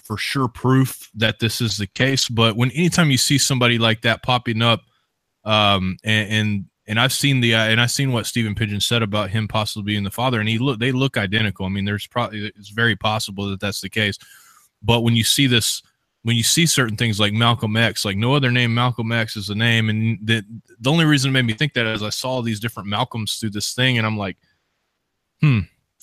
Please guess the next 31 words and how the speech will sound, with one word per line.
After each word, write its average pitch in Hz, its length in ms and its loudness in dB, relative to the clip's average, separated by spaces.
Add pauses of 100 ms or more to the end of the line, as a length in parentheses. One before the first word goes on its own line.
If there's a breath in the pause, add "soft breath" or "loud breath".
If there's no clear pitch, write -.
(380)
this," - 340 2
you 117 160 2
know, 120 120 4
and 117 100 6
I - 20 4
look 131 200 2
at 127 100 -6
the 113 60 -2
dates 120 420 0
of 101 80 -10
these 104 180 -2
Malcolms, 101 460 -4
and 110 160 -2
then 113 100 0
there's 107 180 -2
a 104 60 -6
gap 117 360 0
on 101 160 -4
Malcolms, 101 460 -4
right, 104 200 -4
for 104 120 -8
a 95 60 -4
long 101 220 -4
time. 107 340 -2
And 101 80 -2
then 104 120 0
I 101 180 2
start 117 380 0 (240)
doing 120 200 2
the 104 80 0
math 110 460 0